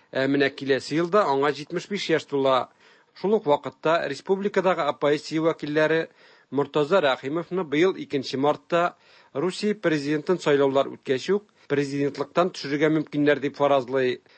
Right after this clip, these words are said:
Анысын вакыт кына күрсәтер. Ә бүген әле Рахимов әфәнде барлык дошманнарының саруын кайнатып, таштай, шакмактай республиканы аркылы буй гизеп йөри.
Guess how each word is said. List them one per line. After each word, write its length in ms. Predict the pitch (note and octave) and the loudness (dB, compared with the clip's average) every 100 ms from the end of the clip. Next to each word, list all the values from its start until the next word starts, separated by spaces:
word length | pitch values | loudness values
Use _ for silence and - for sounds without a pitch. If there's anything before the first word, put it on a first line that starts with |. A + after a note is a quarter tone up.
| _ | _
Анысын 400 | C3 C#3 D3 G3+ | -2 0 0 0
вакыт 320 | F#3 D#3+ D3 - | 2 2 2 0
кына 220 | E3 D3 | 0 0
күрсәтер. 600 | C#3 - C3+ C#3+ B2+ C3 _ _ - | -4 -2 -2 0 -2 -2 _ _ -2
Ә 140 | C#3 B2+ | 0 0
бүген 300 | C3 D#3+ G3+ | 0 2 2
әле 220 | F3+ G3 | 2 4
Рахимов 440 | C#3+ C3 C#3 D#3+ D#3 | 2 2 -2 -4 -2
әфәнде 400 | D#3+ E3 D#3 D3+ | -2 0 0 -2
барлык 400 | B2 D#3 F#3 F#3 | 2 2 2 -2
дошманнарының 680 | D3 - D3+ D3 C#3+ C#3+ D#3+ | -4 -4 0 2 2 0 -2
саруын 380 | - C#3+ C3+ C3 | -2 0 0 -2
кайнатып, 560 | - C3 C3 B2+ F3 F#3 _ _ | 0 -2 0 -2 -2 -4 _ _
таштай, 420 | D3 D#3+ - F#3+ | -2 -2 0 -2
шакмактай 640 | F3+ C#3+ C3 D3+ - F3+ E3+ | 0 -2 0 -2 0 -2 -2
республиканы 640 | C#3 C3 C#3+ C#3+ D#3 E3 E3 | -6 -6 -6 -6 -4 -2 0
аркылы 460 | B2 C#3 - C#3 | 2 2 0 -4
буй 180 | C#3 D3 | -2 -4
гизеп 340 | B2+ B2+ C3 - | -6 -10 -8 -2
йөри. 360 | C3+ C3 A2 | 0 0 -4